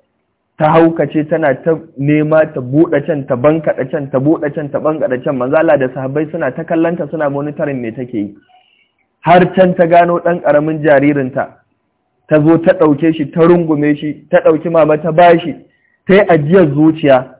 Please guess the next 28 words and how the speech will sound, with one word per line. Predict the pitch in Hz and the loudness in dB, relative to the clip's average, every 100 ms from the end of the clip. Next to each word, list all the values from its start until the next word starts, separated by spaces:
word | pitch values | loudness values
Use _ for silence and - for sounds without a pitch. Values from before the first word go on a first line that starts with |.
| _ 120 | _ -2
Annabi | 143 156 151 | 0 0 0
sallallahu | 151 143 139 143 147 | 0 0 2 2 2
alaihi | 113 139 151 | 0 0 0
wa | 143 | 0
alihi | 143 | -2
wa | 131 | -6
sallama | 147 147 143 143 | -4 -4 -2 -2
ya | 147 | -2
kalli | 151 143 147 | -2 -4 -2
sahabbai | 143 131 139 | -2 -2 -2
ya | 143 147 | -4 -4
ce | 139 | -6
da | 123 | -6
su, | 143 139 - _ _ _ | -6 -8 -14 _ _ _
"A | 135 | 0
tarawna | 135 143 160 160 | 2 4 4 2
han-, | 151 165 165 - | 2 0 -2 2
hazihi | 147 156 151 151 156 | 2 4 2 0 4
tsarihatun | 165 175 170 156 160 160 | 6 6 4 0 0 0
wala-, | 160 160 - - - | 0 0 -4 -6 0
tsarihatun | 160 160 160 165 160 | 0 0 -6 -10 -8
waladaha?" | 165 165 160 170 - _ _ _ _ | -6 -6 -10 -16 -20 _ _ _ _
Kuna | 160 165 151 | 0 4 4
ganin | 156 160 160 | 2 -2 -2
cewa | 175 156 | 2 2
wannan | 160 170 175 156 131 - _ _ | 4 2 0 -2 -4 -14 _ _
za | 120 156 | 0 2
ta | 165 | 4